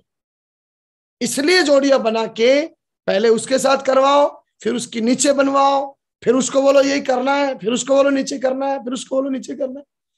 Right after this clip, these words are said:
ऐसे करके जोड़ियां बना के काम करेंगे, काम होगा। उसके बाद focus on profile और dress।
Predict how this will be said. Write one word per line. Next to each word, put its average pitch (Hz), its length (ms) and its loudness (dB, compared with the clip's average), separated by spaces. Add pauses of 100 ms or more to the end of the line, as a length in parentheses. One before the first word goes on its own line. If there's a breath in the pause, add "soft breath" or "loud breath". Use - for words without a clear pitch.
(280)
ऐसे 180 240 -2
करके 226 720 -4 (180)
जोड़ियां 180 440 -2
बना 175 200 -4
के 180 140 -6
काम 180 260 -6
करेंगे, 185 460 0
काम 180 260 -4
होगा। 160 260 -8
उसके - 280 -12
बाद 160 420 -6 (360)
focus 165 380 -8
on 165 140 -10
profile 160 460 -8
और 156 160 -8
dress। 202 420 -4